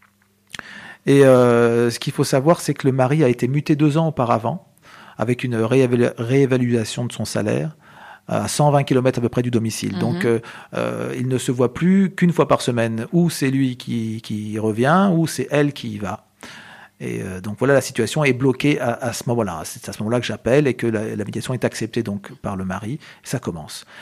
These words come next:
Speaker 1: Et on va, on va comme ça apprendre, euh, tout le désarroi,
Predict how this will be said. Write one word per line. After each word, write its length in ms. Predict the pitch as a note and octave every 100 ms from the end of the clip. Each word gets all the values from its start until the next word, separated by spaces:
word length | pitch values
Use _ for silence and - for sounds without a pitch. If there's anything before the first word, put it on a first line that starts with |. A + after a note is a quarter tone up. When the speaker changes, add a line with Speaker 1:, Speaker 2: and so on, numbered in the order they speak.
| - -
Speaker 1:
Et 140 | B2+ D#3+
on 160 | C#3
va, 400 | A2+ B2 C#3 B2
on 40 | A2
va 120 | A#2+
comme 200 | A#2+ A2+
ça 180 | - C#3+
apprendre, 680 | A2+ - C#3 D3 A2+ G#2+ A2 - - - A#2+
euh, 300 | A#2 A2+ A#2
tout 140 | - E3
le 140 | C3+
désarroi, 760 | A#2+ D3 C3 B2 A#2+ C3+ D#3+